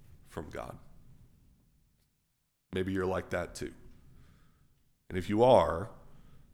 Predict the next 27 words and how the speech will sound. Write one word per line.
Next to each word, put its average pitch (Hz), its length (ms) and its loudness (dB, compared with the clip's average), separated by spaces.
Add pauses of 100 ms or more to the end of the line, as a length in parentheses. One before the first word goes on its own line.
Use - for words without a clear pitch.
(180)
then 92 120 2
I 95 40 4
want 110 260 4
us 107 120 2
to 107 120 -2
see 151 260 0
this 131 220 -2
morning 92 460 -8 (240)
that 92 220 -6
this 123 280 2
is 101 180 -6
not 101 480 -4
God's 85 340 -8
heart. - 360 -12 (2000)
David 127 360 8
illustrates 98 840 -2 (300)
that 92 360 -2
for 73 200 -6
us - 340 -12 (680)
in 92 160 -8
this 92 160 -6
story. - 480 -8 (600)
What 127 360 4
does 131 540 8 (680)
Mephibosheth 98 640 0 (140)
actually 120 540 -2
get 90 500 -4